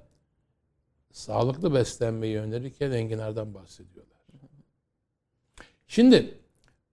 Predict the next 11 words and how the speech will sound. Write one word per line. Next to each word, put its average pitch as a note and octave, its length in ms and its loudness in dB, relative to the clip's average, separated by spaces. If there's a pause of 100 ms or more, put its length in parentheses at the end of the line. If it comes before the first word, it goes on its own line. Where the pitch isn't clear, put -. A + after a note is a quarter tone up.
(100)
bunların F#3+ 460 -2
enginardan G3 600 0
bahsediyor F#3 440 0
olması F3+ 380 -2
tabii F3 220 -6 (500)
rastlantı A#2+ 680 -4
değil. G2+ 260 -8 (1500)
Ve F#3 300 0 (840)
enginar D#3+ 440 2
mesela C#3 500 0 (380)
Aydın C#3+ 440 6